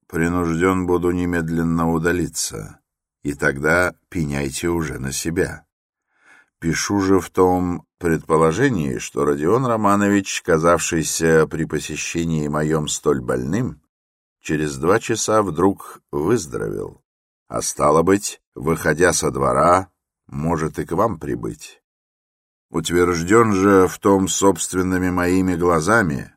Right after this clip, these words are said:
в квартире одного разбитого лошадьми пьяницы, от всего умершего дочери которого,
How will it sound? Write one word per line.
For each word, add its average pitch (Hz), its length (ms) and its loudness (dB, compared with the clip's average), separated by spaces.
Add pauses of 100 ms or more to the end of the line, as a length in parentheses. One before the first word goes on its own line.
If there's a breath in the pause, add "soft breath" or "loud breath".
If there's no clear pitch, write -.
(120)
в - 160 -20
квартире 82 680 2
одного 78 720 0 (420 soft breath)
разбитого 80 800 0
лошадьми 78 840 -2
пьяницы, 78 960 -4 (380)
от - 160 -8
всего 80 500 0
умершего 73 680 -2
дочери 80 460 0
которого, 65 760 -4